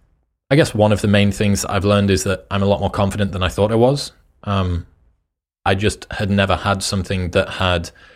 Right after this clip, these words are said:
reflected back to me. I'd al-, I always had this excuse when it came to Club Promo that the success that we had wasn't mine. It was like a manipulation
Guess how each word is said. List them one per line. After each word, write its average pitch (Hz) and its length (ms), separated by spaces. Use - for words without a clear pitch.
reflected 98 800
back - 280
to - 100
me. 92 380
I'd 127 120
al-, 151 220
I 147 100
always 190 180
had 190 120
this 165 120
excuse - 500
when 101 100
it 101 80
came 107 160
to 101 80
Club 98 260
Promo 95 400
that 95 300
the 107 120
success - 460
that - 80
we 101 100
had 101 320
wasn't 123 440
mine. 101 760
It 104 80
was 101 260
like 110 160
a 123 40
manipulation 113 1120